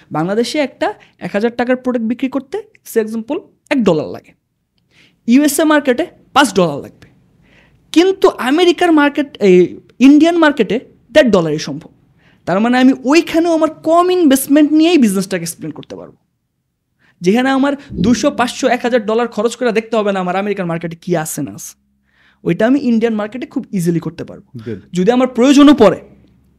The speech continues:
Speaker 1: ইন্ডিয়া যাওয়া আর আমেরিকা যাওয়া আকাশ পাতাল তফাৎ। আমি ইন্ডিয়াতে যাবো, দুই মাস স্টে করবো, সাইকোলজি বুঝবো, মানুষের সাথে কথা বলবো, মানুষের বাসায় বাসায় যাবো, দেখবো, বসবো। Already আমি দুই তিনবার ইন্ডিয়া ভিজিটে গেছি,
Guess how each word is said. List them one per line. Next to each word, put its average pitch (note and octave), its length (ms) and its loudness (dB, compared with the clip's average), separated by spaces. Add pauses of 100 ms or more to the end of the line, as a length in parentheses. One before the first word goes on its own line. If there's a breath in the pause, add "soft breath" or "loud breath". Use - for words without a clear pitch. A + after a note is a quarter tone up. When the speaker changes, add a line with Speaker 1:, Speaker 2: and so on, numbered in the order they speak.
(300)
Speaker 1:
ইন্ডিয়া D#4 260 2
যাওয়া C#4+ 220 2 (260)
আর F#3+ 140 0 (100)
আমেরিকা B3+ 420 4
যাওয়া G#3 280 2 (240)
আকাশ - 220 -10
পাতাল F3+ 260 -8
তফাৎ। - 600 -16 (340)
আমি A3+ 220 2
ইন্ডিয়াতে A#3+ 440 2
যাবো, G3+ 360 2
দুই C#4+ 180 -2
মাস G#3 220 -4
স্টে G3+ 200 2
করবো, B3 300 -2
সাইকোলজি G3 480 -2
বুঝবো, F#3 380 -2
মানুষের A3 240 -4
সাথে A3+ 300 -8
কথা E3+ 280 -2
বলবো, B3+ 320 0 (440 loud breath)
মানুষের F#3+ 320 -2
বাসায় F3 320 -2
বাসায় G3+ 220 0
যাবো, F3 340 2
দেখবো, F3 500 2
বসবো। F#3+ 600 0
Already A3+ 240 2
আমি C4 120 6
দুই G3+ 160 2
তিনবার A3+ 280 2
ইন্ডিয়া G#3 240 4
ভিজিটে F3+ 300 -2
গেছি, E3+ 320 0